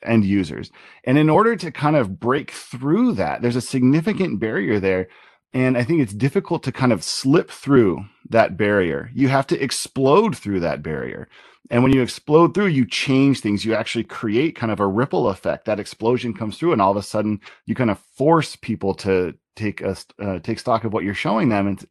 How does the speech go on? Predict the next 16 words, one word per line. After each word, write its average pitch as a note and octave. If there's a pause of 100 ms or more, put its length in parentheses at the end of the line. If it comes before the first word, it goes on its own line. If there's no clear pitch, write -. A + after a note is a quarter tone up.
(100)
then A#2
you A#2
can B2
actually G#2+
change A2+
the G2+
game G#2+
in F#2
this F#2
way. A#2 (640)
And A#2+
so A#2+
that's C3+
where B2+
I A#2
think, A#2